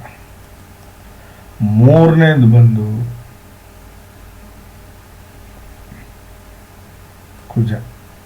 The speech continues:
ನಾಲ್ಕನೇದು ಬಂದು ಬುಧ, ತಾತ್ಕಾಲಿಕ ಮಿತ್ರ ಗುರು.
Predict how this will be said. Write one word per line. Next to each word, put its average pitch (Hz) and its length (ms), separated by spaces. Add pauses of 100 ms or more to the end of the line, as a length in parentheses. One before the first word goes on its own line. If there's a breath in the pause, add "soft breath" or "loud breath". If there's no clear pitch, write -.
(720)
ನಾಲ್ಕನೇದು 151 600
ಬಂದು 113 260
ಬುಧ, 95 260 (920)
ತಾತ್ಕಾಲಿಕ 143 760
ಮಿತ್ರ 117 400
ಗುರು. 107 320